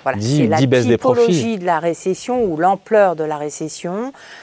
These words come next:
Speaker 1: euh, au sujet de laquelle, aux États-Unis surtout pour l'instant, parce qu'en Europe, on n'est pas encore en récession, hein. Mais vous pouvez avoir également une, un apaisement des craintes d'inflation, des banques centrales qui, euh, qui lâchent un peu le, le pied,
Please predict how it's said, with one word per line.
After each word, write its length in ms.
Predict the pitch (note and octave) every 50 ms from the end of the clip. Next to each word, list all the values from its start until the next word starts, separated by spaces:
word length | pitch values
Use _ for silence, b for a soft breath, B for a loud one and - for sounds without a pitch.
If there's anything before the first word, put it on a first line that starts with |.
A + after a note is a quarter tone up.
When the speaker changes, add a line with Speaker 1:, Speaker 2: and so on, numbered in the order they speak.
| B B
Speaker 1:
euh, 120 | D#3+ E3 - -
au 100 | G3 F3
sujet 320 | - - - G3+ G3+ A3
de 40 | G3
laquelle, 480 | G3+ G3+ F#3+ - - G#3 G3 F#3+ F3+ - -
aux 80 | D#3+ C#3+
États-Unis 640 | - D#3 D#3 - F3 D#3+ D#3+ G3 A#3+ C#4 B3+ G3
surtout 500 | D3+ - - D#3 C#3 - - E3 D#3+ D3 C#3
pour 160 | - - C#3
l'instant, 340 | C#3 C#3+ D3 - - D3+ C#3+ C3+
parce 160 | - - -
qu'en 120 | - E3 D#3
Europe, 260 | D3 E3+ A3+ B3+ A#3+ -
on 60 | F#3+ F3+
n'est 100 | F3+ F3+
pas 200 | - - D#4+ D#4
encore 320 | A3 E3 - - D3 C#3
en 80 | C#3 C3
récession, 500 | C3 C3+ C3 - C#3 C3+ - - C#3 C#3 D3 F3
hein. 100 | - - B B B B B B -
Mais 80 | G#3+
vous 100 | A3+ B3+
pouvez 240 | C#4+ - F#4 F#4 F#4
avoir 380 | D#4 A#3 G#3+ F#3+ F#3+ G#3+ G3 F#3
également 600 | F#3 E3+ E3+ E3+ E3 F3 G#3 B3+ D4+ E4+ F4+ F#4 B B B B B -
une, 140 | F#3 G3 -
un 180 | - F#3+ G3
apaisement 680 | G#3 G#3+ G#3 - A3 G#3 F#3+ G3 G#3+ G#3+ G#3+ G#3+ G#3+ G#3+
des 140 | F#3 F3 D#3
craintes 220 | - - F#3 E3+
d'inflation, 720 | D#3 D3+ C3+ - D#3 D3+ D3 - - G3 G3+ G#3+ A3+ A#3
des 80 | A#3 F#3
banques 200 | D#3+ D#3+ D#3+ -
centrales 420 | - E3+ C#3+ - - F3+ F3+ E3
qui, 400 | - - - - E3+ E3+ E3 D#3 B2+
euh, 360 | A2+ A2 - - D3 D#3+ D#3 -
qui 200 | - - - C3
lâchent 340 | B2+ C3 C#3+ D#3+ - - C#3+
un 60 | A#2+
peu 120 | - - C3
le, 300 | B2 B2+ B2+ A#2 - C#3
le 80 | C#3
pied, 400 | - - - - B3+ D#4 F4+ F4+